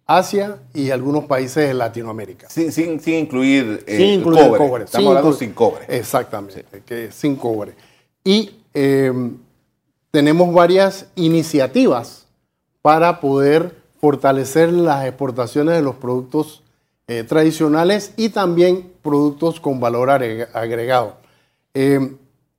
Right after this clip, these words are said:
Speaker 1: por ejemplo, para uno exportar cárnicos o lácteos o, o frutas, hay que preparar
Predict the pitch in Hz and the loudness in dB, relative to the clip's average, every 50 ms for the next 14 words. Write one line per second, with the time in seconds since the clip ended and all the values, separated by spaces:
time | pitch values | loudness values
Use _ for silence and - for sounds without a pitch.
0 | _ _ _ - 143 139 147 165 170 160 139 143 135 123 123 - - _ _ _ | _ _ _ 0 2 4 4 4 4 4 2 0 -4 -4 -4 -8 -16 _ _ _
1 | _ _ _ _ _ - 143 143 139 143 139 139 135 - - _ _ _ _ - | _ _ _ _ _ 4 4 4 6 4 2 2 0 -4 -14 _ _ _ _ -2
2 | 185 196 208 214 208 202 202 - - - - 151 139 135 131 - 185 160 139 113 | 0 0 2 2 0 0 -2 -6 -8 -4 -4 -4 -2 -4 -4 0 0 0 0 0
3 | 107 107 - _ _ _ _ _ _ _ _ _ _ _ _ _ _ _ _ _ | -4 -12 -20 _ _ _ _ _ _ _ _ _ _ _ _ _ _ _ _ _
4 | _ _ _ _ _ _ _ _ _ _ - - 165 170 170 165 151 131 - - | _ _ _ _ _ _ _ _ _ _ 0 2 2 2 2 0 -4 -4 -6 -10
5 | 117 110 - - 131 123 120 127 143 151 147 - - 143 127 113 110 110 - - | -12 -12 -12 -10 -8 -6 -4 -2 -2 -4 -4 -6 -8 -8 -8 -8 -8 -12 -16 -20
6 | _ _ - 127 120 117 113 110 110 110 - - 113 113 113 110 104 - - 165 | _ _ -8 -6 -6 -4 -4 -6 -6 -8 -8 -8 -6 -6 -6 -8 -10 -8 -4 -2
7 | 175 156 - 127 123 131 131 - _ _ _ _ _ _ _ _ - 156 170 170 | -2 -2 -2 -2 -4 -4 -6 -10 _ _ _ _ _ _ _ _ -4 -2 -2 0
8 | 170 185 170 - 151 135 117 - 127 123 131 135 143 156 165 170 - | 0 0 0 0 -2 -4 -4 -4 -2 0 0 0 0 0 -2 -6 -14